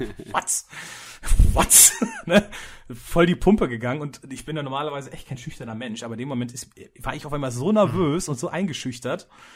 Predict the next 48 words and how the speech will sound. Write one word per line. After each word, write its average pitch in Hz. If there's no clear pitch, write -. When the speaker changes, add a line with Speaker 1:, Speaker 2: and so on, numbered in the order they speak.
Speaker 2:
Äh, 135
mit 127
Lara 143
konnte 151
ich -
nicht -
sprechen, -
beziehungsweise 131
sie 120
war 117
die 131
ganze 139
Zeit 143
schon 127
im 127
Gespräch 131
mit 120
Tim 190
und 123
dann, 127
äh, 113
Simon 165
und, 131
und, 127
und 113
Edi 156
saßen 127
da 165
halt 170
nur 170
so, 196
haben 120
mich 135
einfach 131
dazugesetzt 165
und 131
meinte 127
dann 135
auch 123
so, -
"Ey, 113
Leute, 135
äh, -
normalerweise 120
bin 123
ich 127
nicht 113
so, 120